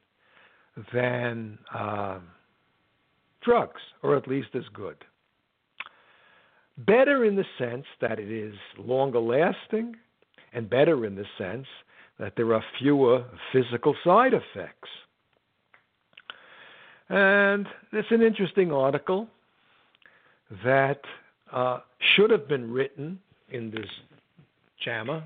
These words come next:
Journal of the American Medical Association, forty years ago, because that's already been demonstrated scientifically. But the drug companies want to sell their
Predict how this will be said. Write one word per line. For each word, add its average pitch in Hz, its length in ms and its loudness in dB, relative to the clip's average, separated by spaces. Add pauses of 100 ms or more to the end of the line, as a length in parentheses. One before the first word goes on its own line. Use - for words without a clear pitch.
(140)
Journal 110 380 -4
of 104 80 -6
the 107 80 -6
American 110 480 -2
Medical 110 380 -4
Association, 110 840 -6 (520)
forty 196 300 6
years 254 320 -2
ago, 120 400 -4
because 127 300 -6
that's 240 240 -2
already 208 280 0
been 175 240 -2
demonstrated 127 800 0 (100)
scientifically. 90 960 -6 (1200)
But 220 220 2
the 147 60 0
drug 123 380 2
companies 160 560 -4 (100)
want 120 240 -4
to - 120 -20
sell 120 280 4
their 110 180 -4